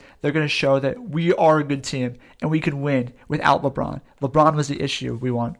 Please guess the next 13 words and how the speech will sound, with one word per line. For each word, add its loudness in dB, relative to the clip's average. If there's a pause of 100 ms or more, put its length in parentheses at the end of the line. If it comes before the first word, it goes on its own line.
we -2
wanted -2
to -4
show. -4 (260)
And -4
I 4
would 2
just -2
think 0
having 0
Zion 0 (280)
be 0
the -4